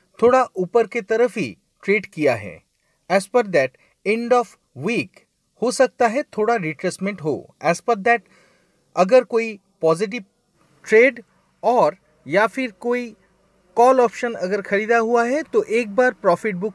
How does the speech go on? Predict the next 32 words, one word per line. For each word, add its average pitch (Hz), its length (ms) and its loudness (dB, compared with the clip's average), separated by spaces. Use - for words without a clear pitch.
कर 220 120 0
लेना 226 320 -4
ज़रूरी 165 400 -6
है। 98 240 -10
नेक्स्ट 214 300 0
वीक 254 200 -4
में 247 140 0
अगर 190 340 0
फिर 196 200 -6
से 196 200 -2
ठीक 175 320 -6
ठाक 175 180 0
हो 170 400 2
तो 147 160 -2
as 190 180 -2
per 220 200 -4
weekly 196 400 -8
strategy 180 640 -4
जो, 185 420 2
अ, 165 140 4
संडे 196 380 2
को 202 180 2
दिया 196 260 0
जाता 165 320 0
है, 233 200 -6
as 220 160 0
per 247 180 0
that 233 240 -2
फिर 262 200 -10
से 269 160 -8
ट्रेड 254 220 -6
करेंगे, 254 460 -4